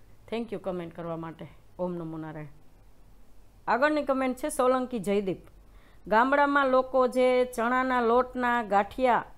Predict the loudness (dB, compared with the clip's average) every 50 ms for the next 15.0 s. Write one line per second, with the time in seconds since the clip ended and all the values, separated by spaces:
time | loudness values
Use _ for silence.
0 | -20 -20 -20 -20 -20 -16 -6 0 0 2 4 4 2 2 2 0 -2 -4 -8 -12
1 | -10 -8 -6 -4 -4 -4 -4 -4 -4 0 0 0 0 0 0 -2 0 2 2 2
2 | 2 0 -2 -2 -6 -8 -8 -2 2 2 2 4 2 0 -4 -2 0 0 2 2
3 | 2 2 2 2 0 0 -2 -6 -8 -12 -20 -20 -20 -20 -20 -20 -20 -20 -20 -20
4 | -20 -20 -20 -20 -20 -10 -6 -4 -2 -2 -2 -2 -4 -6 -8 -12 -14 -20 -20 -20
5 | -20 -8 0 4 6 6 6 4 2 -2 -14 -16 -14 -12 -8 0 0 0 0 0
6 | -4 -8 -4 -2 0 0 0 0 -2 0 0 0 0 -2 -4 -10 -14 -10 -10 -8
7 | -8 -10 -10 -14 -14 -14 -14 -14 -12 -14 -14 -14 -14 -14 -14 -14 -14 -12 -12 -12
8 | -12 -12 -10 -12 -12 -12 -10 -2 0 0 0 0 -4 -6 -6 -6 -6 -4 -4 -4
9 | -2 -2 -6 -8 -6 -6 -6 -6 -6 -6 -6 -6 -4 -6 -8 -8 -6 -6 -4 -4
10 | -4 -6 -8 -8 -10 -12 -12 -12 -14 -14 -10 -10 -10 -6 -6 -4 -4 -4 -6 -6
11 | -4 -4 -4 -4 -4 -4 0 0 0 0 0 -2 -2 -2 -2 -6 -6 -4 -6 -4
12 | 0 0 0 0 -2 -8 -6 -2 0 2 2 4 4 4 2 0 0 0 0 0
13 | 2 0 -2 -4 -6 -8 -8 -6 -2 0 0 0 -2 -4 -2 -2 0 2 0 0
14 | 0 -2 -6 -6 -10 -12 -10 -8 -8 -6 -6 -6 -4 -4 -4 -4 -4 -8 -12 -12